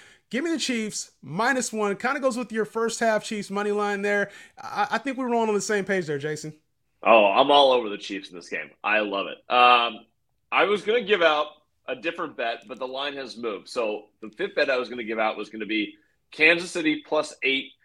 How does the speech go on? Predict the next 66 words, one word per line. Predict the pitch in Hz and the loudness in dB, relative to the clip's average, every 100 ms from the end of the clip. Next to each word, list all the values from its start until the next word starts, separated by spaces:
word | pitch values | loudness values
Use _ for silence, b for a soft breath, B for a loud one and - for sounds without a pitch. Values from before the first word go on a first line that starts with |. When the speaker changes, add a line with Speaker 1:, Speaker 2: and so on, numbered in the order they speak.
| _ _ | _ _
Speaker 2:
and | 113 107 | -12 -2
San | 143 | -2
Francisco | 143 143 131 135 | -2 -12 -6 -4
plus | - 131 127 | -2 -4 -2
eight | 98 | -6
and | 110 | -2
a | |
half | 113 110 - | 0 0 -2
as | 95 | -12
a | 95 | -10
teaser. | 131 131 117 113 107 | -6 -4 -2 -2 0
I | 110 | -2
Speaker 1:
Ooh. | |
Speaker 2:
thought | 120 117 | -2 -2
that | 110 | -4
was | 101 | -4
a | |
lock. | 107 131 123 - _ _ _ | 0 2 2 0 _ _ _
I | - 135 | 2 4
got | 139 135 | 4 2
that | 127 | -2
in | 123 | -2
earlier | 117 120 117 | -2 -4 -2
in | 110 | -4
the | |
week | 113 113 110 | -4 -6 -6
when | 101 | -10
it | |
was | 95 | -12
Kansas | - 110 101 | -8 -8 -8
City | 107 98 | -8 -8
plus | 90 87 - | -8 -8 -8
two. | - 131 120 - _ _ _ _ - | -2 2 2 -2 _ _ _ _ 0
Uh, | 98 92 - | 2 2 4
that | 139 180 | 6 6
was | 165 | 4
probably | 156 147 127 | 4 2 2
my | 113 | -2
favorite | 120 123 120 | -2 -4 -4
bet | 123 | -2
on | 123 120 | -2 -4
the | |
board | 107 127 123 | -6 -6 -6
this | 123 113 | -10 -10
week, | 131 | -10
and | 113 | -8
it | |
was | 104 | -2
actually | 117 113 104 | -2 -2 -8
the | 95 | -6
biggest | 110 104 - | -6 -6 -4
bet | 101 110 - | 0 0 0
that | 98 | -2
I | 92 - | -2 -4
placed | 98 113 - | -4 -4 -4
this | 131 - | -6 -4
week. | 151 147 - _ _ _ _ _ _ _ | -4 -4 -8 _ _ _ _ _ _ _
Now | 135 202 240 | 6 8 8
we're | 185 170 | 8 6
looking | 156 156 151 | 4 -4 -4
at | 151 - | -8 -6
Kansas | 147 135 | -6 -6
City | - 131 | -8 -8
minus | 120 127 120 - | -6 -4 -6 -10
one. | 120 120 113 110 _ _ - | -6 -6 -8 -20 _ _ -8
Kan-, | 143 | -6